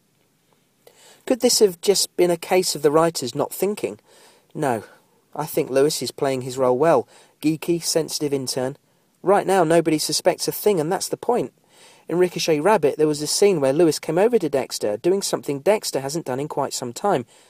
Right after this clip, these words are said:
He brought donuts from Dexter's favourite donut shop. Dexter, in a hurry, just brushed him aside, but it left a big impression on me.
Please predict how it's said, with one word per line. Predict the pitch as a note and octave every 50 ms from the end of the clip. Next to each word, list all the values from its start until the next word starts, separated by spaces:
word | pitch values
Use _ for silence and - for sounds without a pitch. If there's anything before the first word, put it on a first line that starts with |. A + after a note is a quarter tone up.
| _ _ _ _ _
He | - A#3
brought | E3+ - B2+ A#2+ - _
donuts | - G3 G#3 G3+ F3+ C#3 G#2 - - -
from | - D#3+ -
Dexter's | C#3 - - - - E3 - -
favourite | - A#2 A2+ A2 A#2+ B2+ A#2 - -
donut | - D#3+ E3+ D#3+ C#3+ A#2 -
shop. | - - C#3 A#2+ - - - _ _ _ _ _ _ _ _ _ _ _ _ _ _ _ _ _
Dexter, | - G3+ F3+ - - - D#3 C#3+
in | C3
a | B2
hurry, | C3+ G3 F#3 C#3 B2+ B2+
just | E3 E3+ -
brushed | - C#3+ - - -
him | B2+ B2
aside, | A#2+ - - F3+ F#3 E3+ C3 A#2 -
but | - C#3
it | -
left | C#3+ G#3 A#3+ - -
a | G3+
big | E3 - C3 -
impression | A#2+ A#2 - - G#3+ A3 - - E3 D3
on | B2+ B2
me. | A#2 A2+ A2